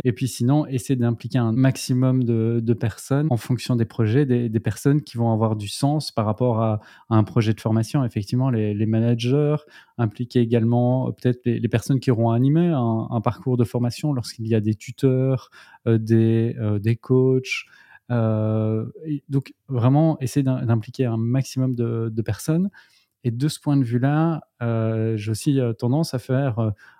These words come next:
à l'opposé du, du big data et de toutes ces choses-là, faire du small data. Euh, le, le fait d'aller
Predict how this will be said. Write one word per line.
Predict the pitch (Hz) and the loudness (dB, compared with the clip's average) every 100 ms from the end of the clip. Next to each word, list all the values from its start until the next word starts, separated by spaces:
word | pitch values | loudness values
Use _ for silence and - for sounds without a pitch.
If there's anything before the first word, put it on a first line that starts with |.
| _ | _
à | 104 | 2
l'opposé | 123 131 139 123 135 | 2 6 4 6 2
du, | 117 98 98 | 0 -4 -4
du | 101 | -6
big | 110 131 127 | -2 0 2
data | 127 113 - 139 | 2 2 2 0
et | 123 | 0
de | 107 | -2
toutes | 101 - - | -6 -10 -12
ces | 117 | -8
choses-là, | - 104 131 170 - - _ | -4 0 0 -2 -8 -20 _
faire | 120 | -2
du | 113 | -2
small | 110 - 131 139 | -4 2 4 4
data. | 123 113 127 127 107 131 | 2 0 0 -2 -2 -2
Euh, | 123 113 113 113 113 110 | 0 2 4 4 4 4
le, | 117 123 | 2 0
le | 120 113 | 0 -2
fait | 104 147 | -2 -2
d'aller | 139 123 143 131 | 0 2 2 0